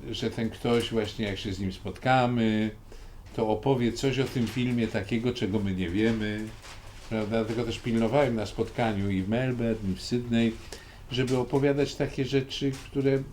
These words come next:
jakby bezpośrednio z ekranu nie, nie widać, a które w pracy były, były, e, na-, nam towarzyszyły. Bardzo było mi miło, jak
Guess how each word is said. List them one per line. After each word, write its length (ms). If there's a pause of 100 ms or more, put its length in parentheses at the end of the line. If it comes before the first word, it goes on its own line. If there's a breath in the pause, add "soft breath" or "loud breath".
(340)
jakby 380
bezpośrednio 680
z 100
ekranu 440
nie, 240
nie 300
widać, 360
a 200
które 340
w 60
pracy 760 (640 loud breath)
były, 560 (420 loud breath)
były, 760 (440 loud breath)
e, 340
na-, 240
nam 220
towarzyszyły. 800 (260)
Bardzo 400
było 320
mi 160
miło, 380
jak 240